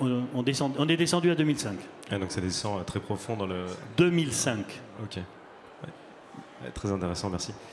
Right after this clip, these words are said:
Speaker 2: Mais écoutez, une présentation déjà rapide de, euh, du, du groupe Technip F M C. Donc effectivement, nous, on est, euh,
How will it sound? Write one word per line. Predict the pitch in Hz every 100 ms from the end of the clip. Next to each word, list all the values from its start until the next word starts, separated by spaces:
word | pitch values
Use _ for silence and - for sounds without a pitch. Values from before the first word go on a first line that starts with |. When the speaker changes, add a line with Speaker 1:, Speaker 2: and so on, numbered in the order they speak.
| - -
Speaker 2:
Mais | 113
écoutez, | 110 147
une | 127
présentation | - 107 110 110 127
déjà | 113 110
rapide | 101 110 147 127
de, | 107
euh, | 104 101 98
du, | 98 98 104 113
du | 107
groupe | 104 104
Technip | 113 110 101
F | 101
M | 113
C. | - 139
Donc | 123 101
effectivement, | 104 98 117 98
nous, | 92
on | 110
est, | 113 117
euh, | 110 101